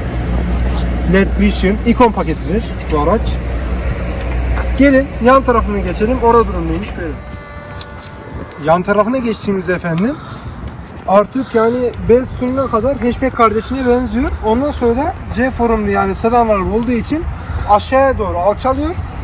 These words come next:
Dingil mesafemiz de efendim iki nokta yedidir. Bayağı yani sınıfında iyi bir rakamdır. Gelin şimdi arka tarafına geçelim. Orada durum neymiş görelim. Arka tarafına geçtiğimizde efendim, burada gayet güzel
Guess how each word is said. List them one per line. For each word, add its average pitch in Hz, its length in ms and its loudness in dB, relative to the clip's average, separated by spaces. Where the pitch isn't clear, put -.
Dingil 254 240 2
mesafemiz 233 680 2
de 254 80 4
efendim 233 380 0
iki 254 160 2
nokta 247 220 2
yedidir. 262 380 0
Bayağı 240 280 6
yani 220 220 6
sınıfında 233 560 0
iyi 254 220 0
bir 240 40 4
rakamdır. 202 520 2
Gelin 269 240 2
şimdi 214 260 0
arka 226 220 4
tarafına 196 340 0
geçelim. 202 460 0
Orada 240 260 6
durum 175 240 -2
neymiş 180 240 -2
görelim. - 280 -6
Arka 185 280 0
tarafına 254 320 2
geçtiğimizde 208 580 0
efendim, 190 380 -2
burada 226 180 2
gayet 254 460 4
güzel 208 280 2